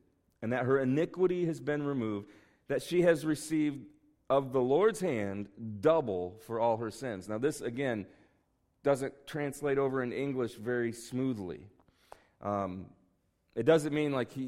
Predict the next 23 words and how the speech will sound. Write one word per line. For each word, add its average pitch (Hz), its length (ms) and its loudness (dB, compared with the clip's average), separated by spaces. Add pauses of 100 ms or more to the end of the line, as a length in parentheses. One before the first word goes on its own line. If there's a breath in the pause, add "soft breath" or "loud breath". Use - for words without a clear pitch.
you're 120 200 -2
getting 117 540 0 (180)
twice 123 420 -2
the 117 160 -10 (340)
punishment 117 540 -4
or 98 100 -4
twice 113 520 -4
the 104 340 -2 (300 loud breath)
judgment 120 520 -2
or 95 120 -4
anything 92 360 -8
like 87 200 -10
that. 87 200 -10 (400 loud breath)
It, 123 220 -4
th-, 143 140 2
he's 147 180 -2
referring, 147 600 0 (340)
I 107 80 -2
think, 123 420 -2 (1200)
to, 117 360 0
um, 98 300 -2 (360 soft breath)
in 123 120 -2
the, 147 220 4